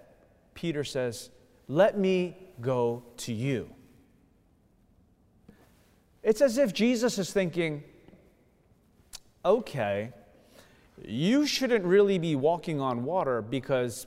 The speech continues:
people don't do that. But so that you can be reminded of your humanity, sure, come to me." So Peter walks for a glorious moment,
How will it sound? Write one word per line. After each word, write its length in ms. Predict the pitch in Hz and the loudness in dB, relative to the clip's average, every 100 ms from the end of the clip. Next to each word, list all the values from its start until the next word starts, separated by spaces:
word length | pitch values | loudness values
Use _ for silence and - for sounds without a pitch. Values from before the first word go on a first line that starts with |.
| - | -8
people 540 | - 233 - 107 90 | -4 -4 -2 -4 -4
don't 340 | 104 127 113 104 | -4 -4 -2 -4
do 260 | 123 165 | -2 -2
that. 300 | 101 82 - - _ _ _ _ _ _ _ _ _ _ | -2 -4 -8 -20 _ _ _ _ _ _ _ _ _ _
But 120 | 139 | -6
so 240 | - 190 190 | -2 2 4
that 120 | 156 | 4
you 140 | 156 | 2
can 180 | - 160 | -2 -2
be 120 | 135 | -2
reminded 640 | 117 120 135 196 220 233 220 | 0 0 0 0 2 2 2
of 160 | 143 127 | 0 -2
your 120 | 127 | -6
humanity, 760 | 120 117 147 202 135 107 87 110 - _ | -4 -4 -4 -4 -4 -6 -10 -16 -20 _
sure, 520 | - 254 214 113 - - - _ _ _ _ _ _ _ _ _ | -14 -2 0 -2 -6 -20 -20 _ _ _ _ _ _ _ _ _
come 200 | - 175 | -4 -4
to 100 | - | -6
me." 200 | 107 85 - _ _ _ _ _ _ _ _ _ _ _ _ _ _ | -10 -12 -20 _ _ _ _ _ _ _ _ _ _ _ _ _ _
So 260 | - - 123 | -8 -4 -4
Peter 460 | - 180 180 185 | -4 -6 -4 -4
walks 440 | 160 113 135 139 - | -4 -4 -6 -8 -12
for 200 | - 120 | -6 -6
a 40 | |
glorious 840 | 113 143 147 156 170 165 175 - - | -4 -4 -2 -2 -2 0 -2 -4 -10
moment, 640 | 120 113 107 90 - - | -8 -6 -8 -10 -14 -20